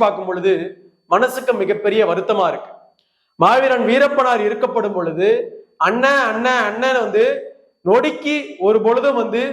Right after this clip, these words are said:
சொல்லிக்கிட்டு திரிஞ்ச நக்கீரன் கோபால் அவர்கள், அவர் இறந்ததுக்கு பின்னாடி சில காலம் கழித்து மாவீரன் வீரப்பனாரை பற்றி சோஷியல் மீடியாவுல பேசினதுக்கு பின்னாடி பெரும்பகுதியான இருக்கிற மக்கள் வந்து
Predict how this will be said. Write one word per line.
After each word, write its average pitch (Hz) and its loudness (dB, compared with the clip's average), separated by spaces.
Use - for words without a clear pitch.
சொல்லிக்கிட்டு 262 0
திரிஞ்ச 190 0
நக்கீரன் 254 2
கோபால் 240 2
அவர்கள், 180 -4
அவர் 196 2
இறந்ததுக்கு 269 0
பின்னாடி 202 0
சில 202 4
காலம் 254 2
கழித்து 208 0
மாவீரன் 262 4
வீரப்பனாரை 240 0
பற்றி 180 -4
சோஷியல் 269 4
மீடியாவுல 196 2
பேசினதுக்கு 247 2
பின்னாடி 202 0
பெரும்பகுதியான 269 2
இருக்கிற 220 -2
மக்கள் 240 0
வந்து 190 -4